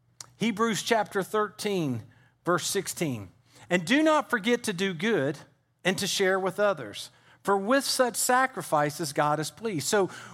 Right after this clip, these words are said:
if you're a follower of Christ, you are commanded to help people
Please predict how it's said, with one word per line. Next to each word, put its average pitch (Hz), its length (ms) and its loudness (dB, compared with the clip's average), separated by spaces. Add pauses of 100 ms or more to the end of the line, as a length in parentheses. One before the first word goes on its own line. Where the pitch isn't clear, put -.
(180)
if 277 240 2
you're 247 160 6
a 160 60 4
follower 226 500 6
of 151 180 -2 (260)
Christ, 277 400 2
you 233 240 2
are 226 140 4
commanded 180 840 0 (520)
to 185 100 2
help 196 320 4
people 160 480 0